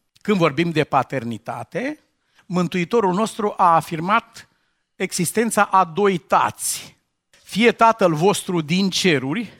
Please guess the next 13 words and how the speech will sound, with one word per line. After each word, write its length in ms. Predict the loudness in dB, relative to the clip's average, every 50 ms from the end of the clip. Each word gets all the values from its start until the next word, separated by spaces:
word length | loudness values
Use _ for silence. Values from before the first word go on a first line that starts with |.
| _ _ _ _ _ _ _
fie 380 | _ -14 -4 0 4 4 6 4
voi 240 | 4 4 4 6 6 6
aveți 340 | 6 6 4 4 4 4
de 100 | 4 2
tată 400 | 2 4 2 0 0 0 0 -2
pe 180 | 0 2 0 0
diavolul." 880 | 0 0 2 4 4 4 4 2 -2 -6 -14 -14 -20 -20 -20 -20 _ _ _ _ _
Deci 180 | -8 -6 -2 0
aceasta 380 | 2 2 4 2 2 4 4
e 80 | 4 4
paternitatea. 1080 | 4 4 4 4 4 2 2 2 2 0 2 2 0 0 0 -2 -6 -10 -12 -12 _ _ _ _ _ _ _ -6
Nu 100 | -4 -2
există 640 | -2 -2 -2 -2 -2 0 2 4 4 4 4 2